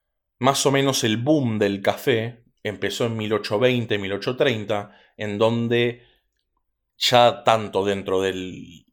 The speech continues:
Brasil mismo la, la demanda que tenía de café como del exterior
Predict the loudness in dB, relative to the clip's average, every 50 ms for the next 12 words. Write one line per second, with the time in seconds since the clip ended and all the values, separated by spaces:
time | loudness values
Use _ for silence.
0 | _ -8 0 2 2 2 2 0 -4 -4 -2 -2 0 0 0 -2 -2 -4 -4 -2
1 | 0 2 4 4 4 4 2 0 0 0 0 0 0 0 0 0 0 0 0 -2
2 | -2 -4 -4 -4 -4 -2 -4 -4 -2 -4 -6 -4 -4 -4 -2 0 0 0 0 -2
3 | -6 -6 -4 -4 -2 0 4 6 6 6 6 2 -4